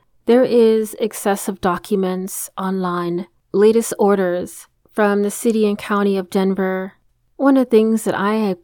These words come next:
came across in regards to this particular police officer that's in question for the killing of Paul Castaway,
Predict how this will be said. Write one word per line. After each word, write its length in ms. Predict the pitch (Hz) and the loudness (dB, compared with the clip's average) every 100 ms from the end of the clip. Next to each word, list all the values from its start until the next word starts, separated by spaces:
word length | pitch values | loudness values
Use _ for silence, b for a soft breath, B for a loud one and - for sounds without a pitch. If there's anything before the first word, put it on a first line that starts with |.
| - _ - | -16 _ -8
came 260 | - 214 | -2 0
across 580 | 180 - - 202 208 - | -2 -4 -4 -2 -4 -4
in 80 | 208 | -2
regards 380 | 190 208 247 294 | 0 2 0 0
to 80 | |
this 180 | 254 208 | -2 -4
particular 540 | - - 202 - 170 165 | -4 -8 -8 -8 -6 -6
police 440 | - 180 160 - | -6 -6 -6 -6
officer 600 | 151 151 196 - 175 175 | -8 -8 -12 -8 -4 -4
that's 460 | 185 156 160 - - | -4 -8 -8 -10 -10
in 100 | 160 | -10
question 560 | - 160 - - 175 | -10 -10 -10 -8 -6
for 240 | 185 - 160 | -6 -10 -12
the 140 | 175 | -12
killing 500 | - - 156 165 175 | -12 -10 -8 -6 -8
of 420 | - 180 160 - | -8 -10 -10 -14
Paul 360 | - 165 160 165 | -10 -6 -4 -6
Castaway, 840 | 165 - 156 - 175 175 202 240 | -10 -12 -12 -10 -8 -4 -4 -6